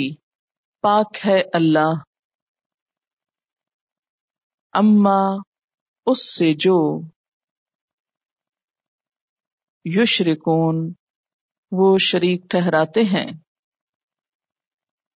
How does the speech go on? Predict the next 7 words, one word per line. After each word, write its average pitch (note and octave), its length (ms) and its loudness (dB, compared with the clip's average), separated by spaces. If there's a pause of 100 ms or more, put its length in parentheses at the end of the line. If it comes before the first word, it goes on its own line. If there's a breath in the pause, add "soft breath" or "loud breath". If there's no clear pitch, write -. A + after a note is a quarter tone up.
(1000)
هو G3+ 120 4
اللہ G#3 540 2
الخالق، A3 800 0 (840)
وہ G#3+ 300 4 (100)
اللہ E3+ 520 2 (180)
خالق F3+ 680 -2
ہے E3+ 260 -6